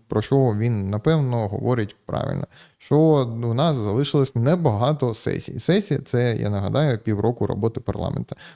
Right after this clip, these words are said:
Ось ця сесія, чотирнадцята, вона завершиться, відповідно, в лютому дві тисячі двадцять шостого року, далі почнеться сесія, яка завершиться в вересні дві тисячі двадцять шостого року. Тепер давайте говорити відверто, чи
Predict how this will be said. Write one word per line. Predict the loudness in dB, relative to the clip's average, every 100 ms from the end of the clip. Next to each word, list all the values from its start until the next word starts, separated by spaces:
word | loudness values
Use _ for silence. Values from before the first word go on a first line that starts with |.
| -2
Ось | -2
ця | 0 -2 -2
сесія, | -2 -4 -4 -6
чотирнадцята, | -4 -2 -2 -4 -6 -6
вона | -4 -2
завершиться, | -2 -4 -6 -8 -4
відповідно, | -4 -2 -2 -2 -2 -4 -2
в | -2 -2 -6 -2
лютому | 2 2 2 0 -2
дві | -4
тисячі | -4 -4 -2
двадцять | -2 -4 -4
шостого | -4 2 4
року, | 6 6 4
далі | 4 0 0
почнеться | -4 -6 -6 -4
сесія, | 2 2 2 -2
яка | 0 -2
завершиться | -2 -2 -2 -2 -4 -4 -4 -2
в | -2 -2 -12 -4
вересні | 2 2 2 -2 -12
дві | -10
тисячі | -4 -4 -4
двадцять | -4 -4 -4 -6
шостого | -4 -4 -2 -2 -2
року. | -2 -6 -10 -16 -20 -20 -4
Тепер | 2 4 6 2 0
давайте | 0 2 0 0
говорити | 0 0 0 0 -2 0
відверто, | 2 4 4 4 4 2
чи | 0 -4 2 4 4 2